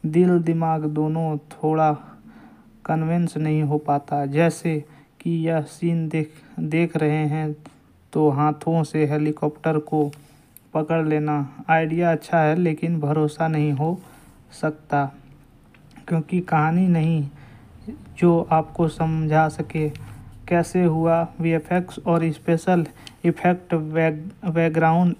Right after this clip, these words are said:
एक लिमिट तक मदद कर सकता है और मानना पड़ेगा सिर्फ पचास करोड़ में इस लेवल की क्वालिटी अचीव करना बहुत बड़ी बात है यार। चार सौ करोड़ में अगर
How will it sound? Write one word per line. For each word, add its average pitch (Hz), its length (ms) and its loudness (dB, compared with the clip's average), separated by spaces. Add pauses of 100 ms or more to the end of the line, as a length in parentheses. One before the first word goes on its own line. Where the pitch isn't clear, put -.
एक 170 260 0 (240)
लिमिट 165 380 0 (220)
तक 165 220 -2
मदद 160 320 -4
कर 160 180 -4
सकता 151 380 -4
है 151 180 2 (160)
और 165 280 2 (460)
मानना 160 380 0
पड़ेगा 160 600 -2 (440)
सिर्फ 175 280 -2 (100)
पचास 165 580 -2 (100)
करोड़ 165 360 0
में 156 280 -4
इस 175 380 -2
लेवल 160 480 0 (160)
की 170 120 -2
क्वालिटी 151 680 0 (500)
अचीव 170 460 0
करना 165 580 0 (720)
बहुत 165 400 0 (200)
बड़ी 165 260 0
बात 156 340 0
है 151 180 0
यार। 156 340 2 (320)
चार 165 240 4
सौ 170 200 -2
करोड़ 156 420 0
में 160 140 0
अगर 160 380 -2